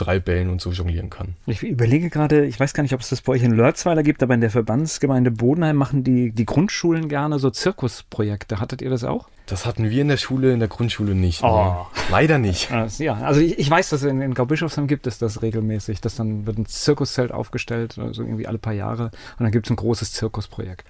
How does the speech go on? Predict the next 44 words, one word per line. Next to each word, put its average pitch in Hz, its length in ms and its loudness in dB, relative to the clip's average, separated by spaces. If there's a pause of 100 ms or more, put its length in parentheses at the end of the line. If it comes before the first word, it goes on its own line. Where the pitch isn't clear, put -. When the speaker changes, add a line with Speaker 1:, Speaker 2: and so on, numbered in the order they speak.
Speaker 1:
Bei 98 140 2
so 101 160 0
einem 131 180 4
Projekt 113 320 2
habe 117 120 2
ich 92 100 -2
aber 95 160 2
mitgemacht. 110 840 0
Ich - 140 -8
glaub, 95 180 -2
das - 180 -6
war - 100 -4
in 87 180 -4
Eversheim. 104 600 0 (200)
Das 98 460 2
war 95 140 2
eine 117 200 2
Woche 113 200 2
lang 101 180 4
so 92 80 -2
ein 92 100 0
Zirkusworkshop 135 720 -2
in 95 60 -2
den 92 100 2
Ferien 151 500 0 (220)
und 110 220 0
da 101 80 4
musste 120 220 0
mein 101 140 4
Bruder 156 280 4
mit, 160 260 2
weil 95 100 2
ich 98 80 -2
das 101 140 -4
nicht 104 140 0
alleine 95 280 2
machen 135 300 0
wollte. 131 340 2 (140)
Der 101 100 -2
fand 113 200 0
es - 100 -2
nicht 165 120 4
so - 60 2
lustig, 170 460 2